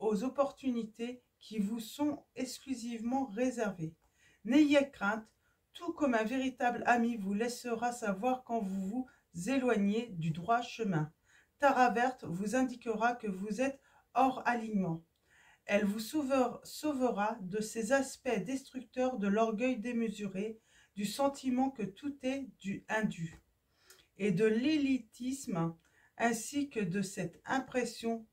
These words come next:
de manque. Grâce à cette tâche d'aliment, accordez-vous de nouveau, de nouveau à vous-même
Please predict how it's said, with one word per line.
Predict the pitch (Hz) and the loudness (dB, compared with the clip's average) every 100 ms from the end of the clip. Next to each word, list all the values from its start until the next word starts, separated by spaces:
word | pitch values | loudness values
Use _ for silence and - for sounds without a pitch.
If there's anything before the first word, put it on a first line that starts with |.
| _ | _
de | 208 | 0
manque. | 196 165 160 - 165 165 _ _ - _ | 2 4 0 -4 -6 -6 _ _ -20 _
Grâce | 165 254 285 285 | 2 6 6 6
à | 240 | 2
cette | - 214 - | 0 -6 -2
tâche | 277 262 - | 0 0 -2
d'aliment, | 190 247 247 233 202 208 - - | -2 0 0 2 2 0 -4 -4
accordez-vous | 247 269 262 233 262 240 269 | -2 0 0 2 0 0 -2
de | 190 | 2
nouveau, | 202 240 285 233 254 - - _ _ _ _ | 4 6 4 2 -2 -2 -6 _ _ _ _
de | 185 262 | -2 4
nouveau | 277 262 214 247 - | 4 4 2 -2 2
à | 208 | 4
vous-même | 190 214 240 262 285 | 4 0 2 2 2